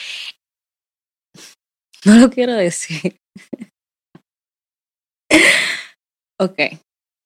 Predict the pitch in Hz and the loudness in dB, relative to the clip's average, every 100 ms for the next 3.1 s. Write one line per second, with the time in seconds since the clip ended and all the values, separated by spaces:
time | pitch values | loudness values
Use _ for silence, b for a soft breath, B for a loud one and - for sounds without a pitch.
0 | _ _ _ _ _ _ _ _ _ _ | _ _ _ _ _ _ _ _ _ _
1 | _ _ _ _ _ _ _ _ _ _ | _ _ _ _ _ _ _ _ _ _
2 | _ _ 240 247 285 269 302 330 370 - | _ _ -2 2 2 2 2 2 2 -2